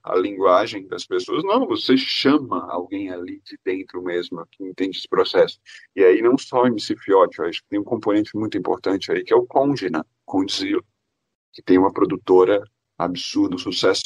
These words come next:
mundial, en-, enquanto canal de YouTube, enquanto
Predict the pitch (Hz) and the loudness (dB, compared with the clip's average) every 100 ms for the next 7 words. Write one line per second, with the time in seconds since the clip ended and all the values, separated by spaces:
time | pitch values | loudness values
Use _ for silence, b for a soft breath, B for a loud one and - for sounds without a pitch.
0 | 104 127 135 117 110 92 98 92 90 - | -4 -2 -2 -2 0 2 2 0 -4 -12
1 | - 98 - 117 117 - 95 98 101 - | -14 -12 -2 -2 -2 -4 0 0 0 -4
2 | - 101 95 92 - - - 107 | -4 -2 -4 -8 0 2 4 0